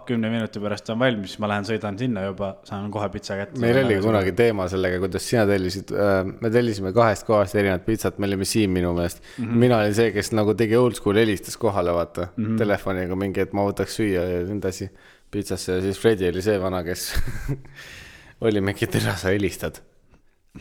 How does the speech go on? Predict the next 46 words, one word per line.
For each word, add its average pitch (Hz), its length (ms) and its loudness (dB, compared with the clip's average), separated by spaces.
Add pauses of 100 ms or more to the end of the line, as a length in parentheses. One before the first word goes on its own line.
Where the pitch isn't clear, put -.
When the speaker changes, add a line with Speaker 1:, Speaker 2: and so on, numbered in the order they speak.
(260)
Speaker 2:
Come 120 220 2
on, 113 240 2 (360)
tõmba 113 240 0
Bolt, 120 460 0 (100)
see 110 160 4
Wolt 120 400 2
või 95 140 0
mis - 120 0
iganes 104 380 0
lahti, 147 320 0
vaata." - 300 -6 (960)
Ja 95 80 -6
ta 107 80 0
helistas, 120 340 0
ma 104 140 0
ütlesin, 95 220 -8
et - 100 -4
ei, 127 80 4
ma 110 140 0
tahan 113 180 2
ise 147 240 -2
tagasi 120 560 -4
kohale 131 320 0
minna. 80 220 -4 (260)
"Ei, 143 160 -2
see 143 160 -4
saab 147 160 -4
koha 196 300 4
pealt 113 180 -2
ka. 190 120 2 (1080)
Et - 100 -10
lähen 147 220 2
ise 156 160 0
järgi." 120 380 2
Siis - 80 -8
ma 104 60 -4
mingi, 110 240 -4
"Mis 127 120 -4
sa 113 80 -4
vahet 127 380 -4
on - 80 -4
siis, - 140 -16
kas - 200 -16
ma 110 80 2
helistan 107 480 0
või 95 320 -6